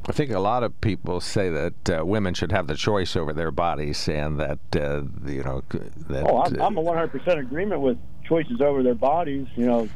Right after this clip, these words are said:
Speaker 2: they wanna have piercings and stuff, but it's not their body, Mark. It's a baby that instantly, as soon as that sperm and that egg come together, it begins to divide cells,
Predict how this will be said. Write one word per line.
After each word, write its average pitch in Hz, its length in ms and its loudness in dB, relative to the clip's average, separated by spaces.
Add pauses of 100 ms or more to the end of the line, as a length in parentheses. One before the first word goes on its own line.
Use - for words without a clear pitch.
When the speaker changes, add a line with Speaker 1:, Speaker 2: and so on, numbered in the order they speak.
Speaker 2:
they 143 100 2
wanna 139 180 2
have 127 140 2 (100)
piercings 143 480 0
and 117 120 2
stuff, 131 340 2
but 120 100 0
it's 113 120 -2
not 165 240 2
their 139 160 2
body, 135 460 2
Mark. 101 280 -2 (200)
It's 117 220 -2
a 113 100 4
baby 131 540 4 (380)
that 120 200 4 (120)
instantly, 127 540 0
as 107 160 0
soon 160 160 2
as 131 160 2
that 127 300 4
sperm 147 400 0
and 117 80 2
that 113 120 2
egg 139 240 2
come 123 200 2
together, 113 540 4 (360)
it 120 160 0
begins 123 380 2 (120)
to 110 140 2 (380)
divide 131 440 2 (140)
cells, 123 440 2